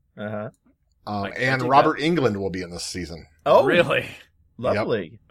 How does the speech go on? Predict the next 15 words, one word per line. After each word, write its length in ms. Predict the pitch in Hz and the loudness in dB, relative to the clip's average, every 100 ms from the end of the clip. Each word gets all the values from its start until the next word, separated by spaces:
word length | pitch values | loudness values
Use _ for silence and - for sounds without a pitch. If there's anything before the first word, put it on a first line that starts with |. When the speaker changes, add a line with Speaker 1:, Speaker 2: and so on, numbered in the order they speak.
| _ - - - | _ -20 -20 -18
Speaker 3:
That's 300 | 101 131 135 | -4 -2 -2
actually 280 | 123 107 107 | -4 -6 -8
pretty 180 | - 87 | -12 -12
cool. 160 | - 85 | -10 -8
I 80 | 101 | -6
like 200 | 95 - | -8 -10
that. 180 | 82 - _ - | -14 -18 _ -6
Speaker 2:
Yeah, 260 | 127 131 98 | 2 4 4
get, 320 | 87 131 - | 0 -4 2
get 160 | 151 | 2
caught 160 | - 156 | 6 8
up 120 | 151 | 8
on 140 | 151 127 | 6 2
three 340 | 143 160 175 | 0 2 4
and 300 | 120 110 107 | 2 0 -8